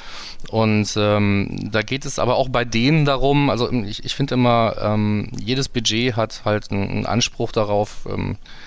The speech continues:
auf wirtschaftlich sinnvolle und in dem Rahmen bestmögliche Betreuung. Und auch da finden sich dann schon mal welche, ähm, die ein Ohr dafür haben, dass man, ähm, Werbekampagnen im Allgemeinen auch über den Klick hinaus und gerade eben über den Klick hinaus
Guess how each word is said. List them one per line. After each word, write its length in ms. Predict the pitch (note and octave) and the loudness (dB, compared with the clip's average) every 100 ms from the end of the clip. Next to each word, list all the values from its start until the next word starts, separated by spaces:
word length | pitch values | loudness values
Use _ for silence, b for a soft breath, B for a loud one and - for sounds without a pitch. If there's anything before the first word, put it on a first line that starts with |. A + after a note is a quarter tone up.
| B B - | B B -4
auf 180 | G#2+ | -2
wirtschaftlich 420 | B2 - B2 - A#2 | 0 0 0 0 0
sinnvolle 540 | A#2+ C#3 - C3 B2 | 2 2 2 2 4
und 260 | A#2 G#2 G2+ | 4 2 0
in 120 | G#2 | 0
dem 160 | A#2 | 2
Rahmen 340 | A2+ G#2+ G#2+ G2+ | 4 4 4 2
bestmögliche 560 | G#2+ - G#2+ - - | 0 0 -2 -2 -6
Betreuung. 560 | G2 - G#2+ A#2 C3 C3 - - - - - - - - - | -4 -2 -2 -2 -2 -6 -10 -12 -10 -8 -6 -6 -6 -8 -6
Und 220 | - C3+ | 2 2
auch 180 | A2+ A#2 | 4 2
da 480 | A#2+ A2+ C3+ D3 A#2+ | 4 2 4 2 0
finden 300 | - C#3+ A#2+ | -2 0 0
sich 200 | B2 B2+ | 0 0
dann 120 | B2 | 0
schon 160 | A#2 B2+ | 2 2
mal 200 | B2 A#2 | 2 4
welche, 440 | A#2 A#2 B2+ B2+ B B B B B | 2 2 0 0 B B B B B
ähm, 500 | A2 A2 G#2+ G#2 G#2+ | 0 4 4 2 0
die 160 | A2+ A#2+ | 0 2
ein 100 | A#2+ | 4
Ohr 160 | C3+ | 2
dafür 320 | C#3+ B2+ A#2+ A2+ | 2 2 0 2
haben, 300 | A2+ A#2 A2+ | 2 2 0
dass 180 | A2+ | 0
man, 420 | A2+ G#2+ G#2 G2+ - | 2 2 2 0 -4
ähm, 680 | G2 G2+ G2+ G#2+ - - - - - | -6 -2 -2 -4 -6 -6 -10 -14 -6
Werbekampagnen 720 | G#2 G#2+ B2 A2+ G2+ G#2+ G#2 | 0 0 2 0 0 2 2
im 100 | G2+ | 2
Allgemeinen 560 | G2 G#2+ G2+ G2 A#2 A2+ | 2 2 2 4 2 2
auch 140 | G2+ | 0
über 140 | G#2+ G#2 | 0 0
den 100 | G#2 | 0
Klick 220 | B2+ - | -2 2
hinaus 560 | A2+ G#2+ B2 G#2 - | 4 4 2 0 -2
und 180 | - G2 | -4 -4
gerade 280 | - G2+ G2+ | 0 0 0
eben 300 | G2 C3+ G#2+ | 0 0 0
über 260 | A2+ C3+ G#2 | -2 0 0
den 160 | G2 | 0
Klick 220 | - G2+ | -2 -4
hinaus 540 | - G2 F#2+ G2 - | -2 -2 -2 -2 -6